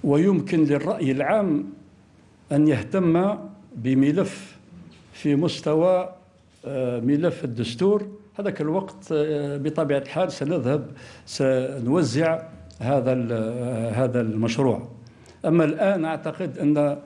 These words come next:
ما كانش واحد الآن مهتم ب-، ب-، ب-، بمراجعة الدستور أو مناقشة الدستور،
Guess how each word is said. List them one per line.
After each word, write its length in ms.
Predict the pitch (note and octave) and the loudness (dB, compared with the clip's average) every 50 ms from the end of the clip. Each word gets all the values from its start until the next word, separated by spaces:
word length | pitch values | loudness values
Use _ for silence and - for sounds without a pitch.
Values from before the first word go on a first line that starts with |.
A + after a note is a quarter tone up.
| - - - - _ _ - - | -20 -20 -20 -20 _ _ -12 -6
ما 120 | - B2+ C3 | -4 -4 -2
كانش 340 | B2+ - E3 D3+ - - | 0 0 0 0 0 0
واحد 220 | D#3 D#3 A#2+ A2 A#2+ | -2 -2 -2 -2 -2
الآن 280 | B2+ - - D#3 C3+ | -2 -2 0 0 2
مهتم 420 | C3 A#2+ F#2+ - - - D3 C3 A#2+ | 2 2 0 -2 -2 0 2 2 2
ب-، 60 | G#2+ | 2
ب-، 1080 | B2 A#2+ A#2 A2 G#2+ G#2 G2+ G#2 - - - - - - - C3 A#2 A#2+ A#2 A2+ G#2+ A2 | 2 0 2 2 0 -2 -2 -6 -10 -14 -16 -18 -18 -12 -6 -2 0 2 2 2 0 0
ب-، 180 | A#2 A2+ A2 | 0 -2 -2
بمراجعة 680 | - B2+ A#2+ B2+ C3 C3 C3+ B2 B2 C#3 C3+ B2 A#2 - - | 0 2 2 2 4 4 2 2 0 0 -2 -2 -2 -4 -6
الدستور 640 | B2+ A2 G2+ A#2+ A2 - - - D#3 D#3 D3+ D3 C3+ | -10 -10 -8 -10 -12 -10 -6 -2 0 2 2 2 2
أو 80 | C3 | 2
مناقشة 680 | B2 A#2 B2+ B2 B2 A#2+ A#2+ - B2+ B2+ - - - - | 0 2 0 2 0 0 0 -2 -4 -4 -6 -10 -8 -6
الدستور، 640 | A#2 G2+ G2+ G2+ - - - C#3+ D3 D#3+ F3 - D3 | -6 -6 -6 -8 -8 -6 -2 0 0 2 0 0 -2